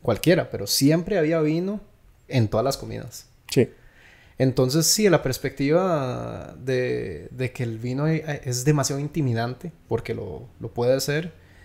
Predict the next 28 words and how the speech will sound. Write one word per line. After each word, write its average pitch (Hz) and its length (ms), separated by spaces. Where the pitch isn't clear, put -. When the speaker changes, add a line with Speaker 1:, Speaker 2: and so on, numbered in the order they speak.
Speaker 1:
Y 139 100
yo 135 100
siempre 170 280
he - 20
sido 190 160
muy 185 320
crítico 208 840
a, 120 640
a 123 140
muchos 127 480
colegas 156 380
míos 156 260
en 170 100
servicio, 170 640
porque 127 320
nosotros 175 960
nos 123 540
hemos 151 300
asumido 175 440
ese 170 220
rol 175 400
de 147 80
más 131 380
demostrar 151 880
que - 80
entendemos 131 680
del 139 160
vino 208 360